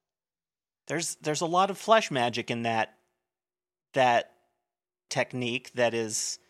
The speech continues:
a ninth house specialty, a house who otherwise does bones, motherfucker.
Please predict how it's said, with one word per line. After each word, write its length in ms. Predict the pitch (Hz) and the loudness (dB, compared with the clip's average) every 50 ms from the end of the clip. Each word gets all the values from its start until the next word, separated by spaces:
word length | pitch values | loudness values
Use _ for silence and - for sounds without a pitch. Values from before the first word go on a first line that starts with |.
| _ _ _ _ _ _ _ _ _ _ _ _ _ - | _ _ _ _ _ _ _ _ _ _ _ _ _ -2
a 180 | 147 143 139 131 | -2 0 0 0
ninth 320 | 139 170 208 240 233 - | 0 0 0 -2 -2 0
house 240 | 196 202 202 196 - | 2 2 2 2 0
specialty, 640 | - - 220 220 208 - 160 123 - 131 107 101 - - | 0 4 4 4 4 4 0 -2 -4 -6 -6 -6 -6 -4
a 120 | - 147 | -4 -2
house 360 | 160 156 175 202 214 202 208 - | 0 2 2 2 2 2 0 -2
who 180 | 214 196 190 | -2 0 2
otherwise 760 | 131 147 202 202 208 196 180 180 180 175 180 170 147 - - - _ _ _ 127 - | 4 4 4 4 4 4 6 6 6 6 6 4 0 -4 -8 -10 _ _ _ -2 4
does 260 | 160 175 202 190 147 | 4 4 4 4 0
bones, 540 | 123 113 143 156 190 240 262 208 143 107 107 | 2 6 6 6 8 6 4 2 0 -2 -2
motherfucker. 720 | 113 110 110 107 104 - 988 1017 1017 1017 988 - 220 247 | -2 -2 0 4 6 8 10 10 10 8 8 6 2 -4